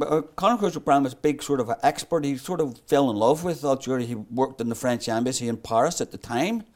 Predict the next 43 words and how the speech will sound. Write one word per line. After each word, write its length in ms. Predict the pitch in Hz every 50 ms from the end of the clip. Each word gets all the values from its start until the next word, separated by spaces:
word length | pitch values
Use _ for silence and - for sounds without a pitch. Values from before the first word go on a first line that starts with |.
| _ _ _ _ -
and 200 | 95 104 104 -
so 180 | - 147 139
he 80 | 123 123
had 140 | 131 131 120
a 40 |
lot 300 | 120 120 131 135 143 139 -
to 60 | 117
say 400 | - - 117 110 131 156 151 139 - -
on 320 | 127 123 117 120 117 107 -
Algeria 360 | 104 101 95 95 101 101 107
and 80 | 101 98
then 180 | 107 107 107 104
wrote 160 | 107 113 117
about 260 | 101 101 101 101 -
Camus 400 | - - 101 101 104 98 98 104
and 100 | 107 101
their 80 | 101 98
very 220 | 98 98 98 98
famous 360 | 95 - 92 90 90 92 90 -
books 360 | - 92 92 92 - - -
and 100 | 85 82
everything. 380 | 82 80 85 87 - - 87 - _ _ _ - - - - - - - - -
And 240 | - 98 107 104 - - 120
basically, 580 | 156 175 170 - 165 147 139 147 143 135 131 - _ _ _ _ _ _ _ _ _ -
O'Brien 400 | 113 113 98 135 139 143 139 127
himself 600 | 123 110 - - - 123 117 117 113 - - - _ - -
acknowledges 840 | 92 - 95 98 98 104 110 120 120 - - 90 82 - - - _ _ _ _ _ -
that 160 | 135 135 135
he, 200 | 139 151 151 147 - -
he, 280 | 113 139 156 165 139
he 140 | 127 147 165
was 200 | 160 165 165 156
a 60 | 147
big 260 | 127 - 220 220 156
advocate 520 | 139 135 170 165 - - - 202 180 - -
for 160 | - 135 123
the 140 | 107 98 90
F 220 | 101 110 107 -
L 200 | 107 101 95 95
N, 200 | 92 87 87 85
who 160 | 82 101 110
were, 260 | 113 113 117 113 110 104
like, 240 | 104 101 - -